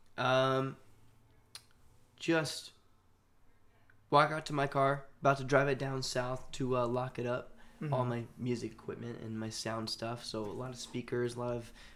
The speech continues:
Speaker 1: uh, a couple amplifiers, just a mixer, a midi controller,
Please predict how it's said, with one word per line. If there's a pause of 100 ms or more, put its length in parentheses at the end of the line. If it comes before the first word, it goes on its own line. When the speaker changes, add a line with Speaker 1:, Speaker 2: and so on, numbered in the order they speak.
(120)
Speaker 1:
uh,
a
couple
amplifiers, (420)
just (200)
a
mixer,
a (640)
midi
controller,